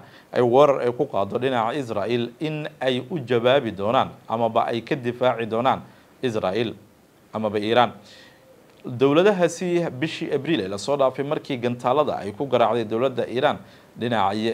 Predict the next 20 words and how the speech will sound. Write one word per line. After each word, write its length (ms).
Israel, 560
waxa 460
ay 320
nidaamyadoodii 640
heer 160
difaaci 580
yaala 180
Bariga 340
Dhexe 340
ay 240
cirka 300
ay 120
ku 140
burburiyeen 500
gantaaladii 560
ka 140
yimid 320
dhinaca 360
iyo 120
dalkaasi 500